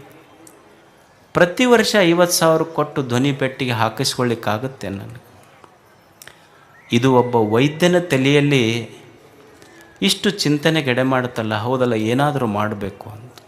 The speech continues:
ಯಾವ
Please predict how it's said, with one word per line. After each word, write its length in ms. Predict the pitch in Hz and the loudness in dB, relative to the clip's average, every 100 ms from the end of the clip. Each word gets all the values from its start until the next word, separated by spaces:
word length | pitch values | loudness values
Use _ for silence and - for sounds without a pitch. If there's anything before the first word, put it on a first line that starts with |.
| - - - _ _ - - - - - _ _ _ _ _ _ _ _ _ _ - | -20 -20 -20 _ _ -20 -20 -20 -20 -20 _ _ _ _ _ _ _ _ _ _ -4
ಯಾವ 480 | 107 107 117 123 | 4 6 6 6